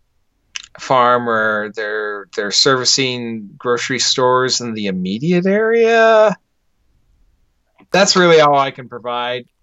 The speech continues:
Uh, trust me, if, uh, that, that,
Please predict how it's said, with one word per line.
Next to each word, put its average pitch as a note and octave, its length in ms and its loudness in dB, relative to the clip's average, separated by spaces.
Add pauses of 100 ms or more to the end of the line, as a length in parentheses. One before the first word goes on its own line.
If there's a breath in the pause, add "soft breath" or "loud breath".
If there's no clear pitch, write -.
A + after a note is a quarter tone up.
(120)
Uh, B2 500 -6
trust D#3 300 0
me, D3 320 -2
if, C3+ 280 -12 (1120)
uh, A#2+ 400 -4 (800)
that, D3 400 -2
that, C#3 280 -2